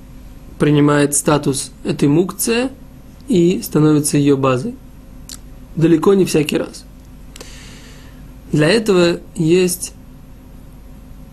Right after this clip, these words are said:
для того, чтобы это произошло, для того, чтобы приобрести статус этой мукце, которая на нём сверху лежит, э, должны быть соблюдены семь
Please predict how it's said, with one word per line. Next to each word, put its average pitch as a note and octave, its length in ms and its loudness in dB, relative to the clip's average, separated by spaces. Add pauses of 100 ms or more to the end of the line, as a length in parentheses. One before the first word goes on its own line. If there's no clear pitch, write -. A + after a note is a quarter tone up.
для D3 80 -2
того, D3 120 4
чтобы D3 180 2
это C#3 100 2
произошло, C#3+ 400 2
для D3+ 160 2
того, C#3+ 240 0
чтобы C#3+ 180 -2
приобрести C#3+ 380 0
статус D3 420 0
этой D3+ 380 0 (260)
мукце, D#3 580 2
которая C#3 560 0 (600)
на - 80 0
нём C#3 160 2
сверху D#3 340 2
лежит, G3 320 2 (1300)
э, D3 580 4 (260)
должны D#3+ 600 2
быть F3+ 260 0
соблюдены E3+ 680 2 (580)
семь G3 540 2